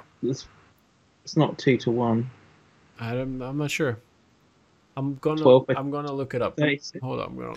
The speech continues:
Speaker 1: Twelve.
Speaker 2: look it up while you, while you talk us through.
Speaker 1: Hey guys, so, um, how's it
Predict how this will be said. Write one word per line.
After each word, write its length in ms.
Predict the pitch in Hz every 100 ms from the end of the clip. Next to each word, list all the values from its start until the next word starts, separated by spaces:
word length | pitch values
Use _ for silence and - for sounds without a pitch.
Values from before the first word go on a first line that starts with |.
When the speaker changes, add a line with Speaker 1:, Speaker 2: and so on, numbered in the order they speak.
| -
Speaker 1:
Twelve. 160 | - 135
Speaker 2:
look 200 | 131 -
it 80 | 127
up 200 | 139 135
while 160 | 120
you, 200 | 117 117 110 -
while 180 | 135 123
you 120 | 123
talk 440 | 120 120 107 - 120
us 240 | 113 -
through. 260 | - 107 110 _ _ _ _ _ _ _ _ _ _ _ - - -
Speaker 1:
Hey 100 | 120
guys, 680 | 110 107 107 110 - - - - - - _ -
so, 880 | - - 117 117 110 110 107 107 110 - - - - _ _ - - _ _ _ _
um, 720 | 131 113 110 107 113 71 - - - - - - - - -
how's 220 | 143
it 100 | 131